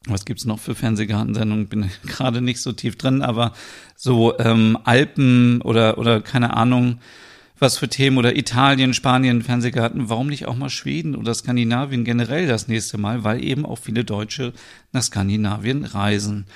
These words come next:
Und, äh, ein Isländer hat Let's Dance gewonnen und bei Jan Böhmermann trat die norwegische Sängerin Sigrid auf. Ina Müller macht komplett viele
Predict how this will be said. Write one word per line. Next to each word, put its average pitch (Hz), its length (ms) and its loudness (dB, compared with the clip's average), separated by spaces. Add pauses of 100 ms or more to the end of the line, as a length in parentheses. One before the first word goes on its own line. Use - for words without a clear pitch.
(280)
Und, 117 640 4
äh, - 40 -4
ein 113 380 2
Isländer 147 560 0
hat - 260 -6
Let's - 260 -6
Dance 135 380 0
gewonnen 156 400 0
und 123 320 0
bei 110 140 2
Jan 110 220 4
Böhmermann 117 500 2
trat - 320 -6
die 110 60 -2
norwegische 110 680 -2
Sängerin 107 520 -2 (340)
Sigrid 156 640 -2
auf. 135 520 2
Ina 123 180 4
Müller 143 380 4
macht 131 260 -2
komplett 123 420 -2
viele 120 460 2